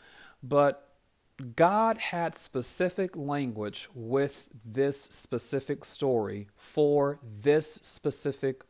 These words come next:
reason. And God's language for this specific story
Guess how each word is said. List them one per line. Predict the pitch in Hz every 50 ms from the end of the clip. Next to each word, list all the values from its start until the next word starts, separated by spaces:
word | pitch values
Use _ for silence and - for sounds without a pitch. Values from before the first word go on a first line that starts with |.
| _ _ -
reason. | 117 120 123 123 113 104 - 95 92 92 98 - _ _ _ _ _ _ _ _ _ _ _ _ _ _ _ _ - - - - - - - - - - - -
And | - 135 135 135 131 131 123 117
God's | - 151 151 165 180 196 208 190 - -
language | 147 135 135 151 165 175 170 160 127 123 120 117 - -
for | - - 123 117
this | 107 110 113 143 151 180 170 -
specific | - - - - - 165 147 - - 160 151 - - 165 165 -
story | - - - - - 165 160 151 123 113 113 110 110 117 113